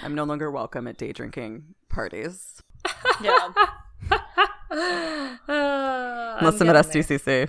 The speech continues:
Speaker 3: Uh, Eliana, I know we actually did kind of get a comment of note this week. We have not been going to our emails. We have not been looking at our tweets as much lately. We're sorry.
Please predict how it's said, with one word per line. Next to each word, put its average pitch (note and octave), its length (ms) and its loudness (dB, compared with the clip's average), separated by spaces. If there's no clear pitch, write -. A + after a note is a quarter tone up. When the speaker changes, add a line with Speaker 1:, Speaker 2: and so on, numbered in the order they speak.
Speaker 3:
Uh, G3 540 0
Eliana, F3 580 -10
I G#3 100 -4
know A3+ 220 -2
we A#3+ 160 -2
actually G#3 400 -4
did A3 260 -8
kind F#3+ 220 -4
of E3+ 120 -10
get E3 380 -2
a D#3 240 -2
comment G3 600 -6
of F3+ 180 -4
note F#3+ 400 -4
this E3+ 240 -6
week. C#3 220 -10
We D#3+ 120 -8
have E3 180 -8
not F3 280 -6
been F3+ 160 -6
going D#3+ 300 -4
to - 120 -10
our D3+ 180 -4
emails. E3+ 400 -6
We - 80 -8
have - 100 -10
not D#3+ 240 -8
been D#3 140 -8
looking - 280 -10
at D3 80 -8
our C#3+ 100 -6
tweets E3 340 -8
as D3+ 120 -6
much D#3 240 -6
lately. D3+ 340 -6
We're - 140 -10
sorry. G3 560 4